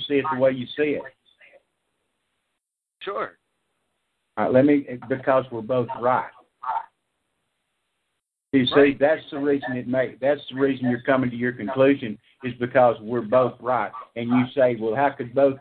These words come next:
Speaker 1: be right?" It's because one is literal and one is physical. Okay?
Speaker 2: Right.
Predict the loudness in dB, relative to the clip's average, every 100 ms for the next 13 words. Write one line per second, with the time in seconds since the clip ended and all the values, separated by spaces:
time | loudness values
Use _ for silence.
0 | -6 -4 0 0 0 -6 _ -4 -4 -8
1 | 0 2 2 -4 -2 2 2 2 -2 -4
2 | -2 -6 -8 -4 -4 -2 -4 -2 0 -2
3 | -10 -20 _ -20 -18 -18 _ _ _ _
4 | _ _ _ -8 2 4 4 0 _ _
5 | _ -16 -16 _ _ _ _ _ _ _
6 | _ _ _ _ _ _ _ _ _ _
7 | _ _ _ _ -10 -10